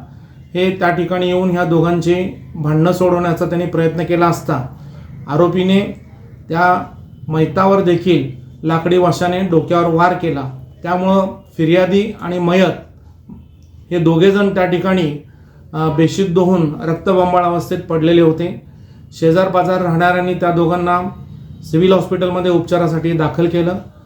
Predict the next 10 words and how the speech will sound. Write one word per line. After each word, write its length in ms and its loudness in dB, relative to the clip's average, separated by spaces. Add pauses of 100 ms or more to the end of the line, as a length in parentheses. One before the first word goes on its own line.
(240)
हॉस्पिटलमध्ये 680 2
असतानाच 540 -2
फिर्यादीची 540 0
फिर्याद 340 0
पोलिसांनी 520 0
त्या 120 0
ठिकाणी 380 0
नोंदवून 440 2
घेतली 440 -2 (480)
आणि 560 -2